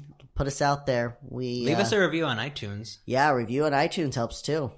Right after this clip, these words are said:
Speaker 2: Mm-hmm.
Speaker 1: Uh, and reach out to us if you have questions or if you just wanna chat or if you're feeling lonely in Pride Month or if you are feeling happy in Pride Month, reach out to us. We wanna talk to you guys.
Speaker 2: So stay queer.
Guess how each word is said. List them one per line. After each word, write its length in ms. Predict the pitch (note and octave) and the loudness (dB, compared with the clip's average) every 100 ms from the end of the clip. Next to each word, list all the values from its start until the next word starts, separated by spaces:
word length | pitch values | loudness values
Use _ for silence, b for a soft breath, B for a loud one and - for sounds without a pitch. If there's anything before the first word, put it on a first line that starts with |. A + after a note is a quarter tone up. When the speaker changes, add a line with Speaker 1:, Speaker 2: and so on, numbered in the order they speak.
| A#2+ | -10
Speaker 2:
Mm-hmm. 240 | A2+ A2+ | -8 -4
Speaker 1:
Uh, 140 | G#2+ A2 | -4 0
and 220 | D3+ D#3 | 0 2
reach 180 | F#3+ - | 0 2
out 220 | G#3 F3 | 2 2
to 100 | G3 | 2
us 220 | E3 C#3+ | 0 0
if 120 | C3 D3+ | -4 -2
you 100 | D#3 | -2
have 100 | - | 0
questions 360 | E3+ E3+ E3+ | -2 -2 -4
or 40 | E3+ | -6
if 100 | F#3 | -4
you 80 | |
just 240 | F#3+ F#3 - | -4 -4 -4
wanna 160 | F#3+ | -4
chat 300 | F#3 G3+ F3+ | -2 0 0
or 60 | F#3 | 0
if 100 | F#3 | -4
you're 100 | G#3 | -4
feeling 400 | G#3+ G#3 F#3 D3 | -2 0 2 4
lonely 400 | E3 G3+ A3 F#3 | 4 4 2 2
in 160 | C#3+ C3+ | 2 4
Pride 240 | D3 D3+ | 4 4
Month 220 | D#3 D#3 | 2 0
or 120 | D3 D3 | 0 0
if 80 | C#3+ | 0
you 180 | E3+ F3 | 0 2
are 140 | D#3+ | 2
feeling 300 | D#3 C#3 B2+ C3+ | 0 0 0 2
happy 340 | D#3 D#3 C#3 | 4 4 0
in 80 | B2 | -2
Pride 220 | B2 B2 | 0 0
Month, 180 | B2 A#2+ B B - | 0 -6 B B 0
reach 320 | D#3+ F3 F3 | 4 4 4
out 220 | D#3+ C#3+ | 2 2
to 80 | C#3+ | 0
us. 120 | C3 - | -2 -2
We 80 | D3 | 0
wanna 220 | C#3+ C3+ | 2 0
talk 260 | B2+ G#2+ - | 0 -4 -4
to 80 | G#2+ | -6
you 60 | |
guys. 400 | G#2+ G#2 A2 - B B B B B - | -2 -2 -4 -10 B B B B B -18
Speaker 2:
So 120 | - | -14
stay 220 | - D3 | -4 -2
queer. 360 | C#3+ D#3+ C3 | -2 -2 -4